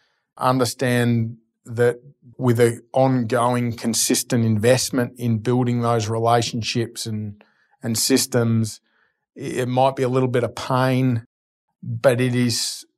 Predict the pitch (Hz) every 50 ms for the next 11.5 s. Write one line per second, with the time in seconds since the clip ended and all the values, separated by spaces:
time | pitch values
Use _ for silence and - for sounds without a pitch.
0 | _ - - - - - 143 139 139 131 - - - 127 120 120 120 113 113 120
1 | 120 120 123 - 117 120 120 113 113 120 117 113 123 117 - - _ _ _ _
2 | _ _ _ _ _ - 117 113 113 104 113 110 107 110 120 117 135 151 170 190
3 | 208 196 165 - - _ _ _ _ _ _ - - 131 123 120 117 120 117 120
4 | 127 120 - - 135 120 110 120 117 123 120 - - 127 123 120 120 117 110 110
5 | - - _ - - 127 131 151 220 226 - - - - - _ _ _ _ _
6 | _ _ _ _ - 151 147 151 - 156 143 156 156 151 - - 185 156 - -
7 | 175 170 202 190 165 156 135 113 - - 147 131 - - 143 127 110 - - -
8 | 131 117 - - 147 151 170 160 156 160 - - - 135 120 113 104 110 113 -
9 | _ _ _ _ _ _ _ _ _ _ _ _ _ - 123 123 117 - - 147
10 | 143 143 135 123 110 113 123 123 135 143 147 131 - - 135 120 113 107 107 -
11 | - - _ _ _ - 120 113 107 107